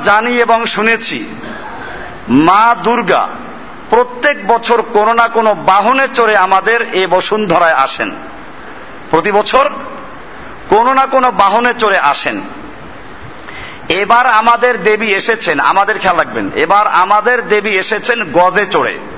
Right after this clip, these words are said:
জানি গজে চড়ে এলে এ পৃথিবী ধন ধান্যে পরিপূর্ণ হয়ে ওঠে, তা আমরা দেখতেই পাচ্ছি।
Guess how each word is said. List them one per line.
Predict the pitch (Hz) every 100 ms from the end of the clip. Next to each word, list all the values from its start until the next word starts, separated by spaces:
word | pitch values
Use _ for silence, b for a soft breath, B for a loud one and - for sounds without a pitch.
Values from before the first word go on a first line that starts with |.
| - - - B B B -
জানি | 135 151 147 104 - - - - - - 110
গজে | 165 175 190
চড়ে | 196 196 190
এলে | 180 175 170
এ | 156 160 165
পৃথিবী | 165 - 156 156 139
ধন | 107 147 165 156 127
ধান্যে | 147 185 170 160 147
পরিপূর্ণ | - 151 147 202 208 170
হয়ে | 135 127
ওঠে, | 120 113 101 - - - B B B B B -
তা | 202
আমরা | 214 240 262
দেখতেই | - 220 - 311
পাচ্ছি। | 196 - - -